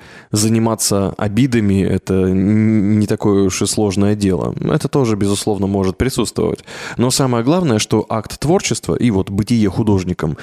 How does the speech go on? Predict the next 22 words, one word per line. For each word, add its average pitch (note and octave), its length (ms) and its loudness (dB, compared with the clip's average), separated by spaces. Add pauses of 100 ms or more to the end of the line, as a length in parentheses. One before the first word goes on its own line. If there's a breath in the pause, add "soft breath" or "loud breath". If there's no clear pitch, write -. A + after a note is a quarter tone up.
(240 loud breath)
это F3+ 160 0
как - 180 -4
раз A#2+ 360 -2
открыть - 840 -4
свои G2+ 520 0 (100)
эмоции, G#2 480 0
свой G#2+ 300 2
эмоциональный G#2 640 0
мир F#3+ 200 0
для C#3+ 360 2
других C3+ 560 -2
людей. F#2+ 340 0 (680)
Бывает C#3 460 0
такое, F3 320 2
что A#2 240 -2
даже, A#2 380 0 (380 loud breath)
э, G2+ 280 0
внутри A2 600 0
семьи A2+ 560 2
или G2 220 2
с F#2 80 -2
друзьями G2+ 760 0